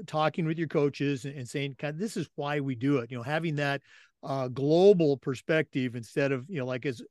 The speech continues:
coaches, we all get those blinders on. We only think about our program. Uh, being consistent as you apply your policies, you know, from program to program. And then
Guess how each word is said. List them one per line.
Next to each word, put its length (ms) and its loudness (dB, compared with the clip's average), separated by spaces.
coaches, 400 4
we 120 2
all 120 4
get 160 2
those 160 -2
blinders 500 -2
on. 180 -10
We 120 -10
only 180 -6
think 220 -6
about 180 -4
our 100 -8
program. 540 -4
Uh, 200 -4
being 260 0
consistent 800 0
as 160 -4
you 120 0
apply 480 -4
your 200 -2
policies, 840 -4
you 80 -8
know, 80 -6
from 180 -12
program 500 -4
to 60 -12
program. 580 -6
And 180 -2
then 240 0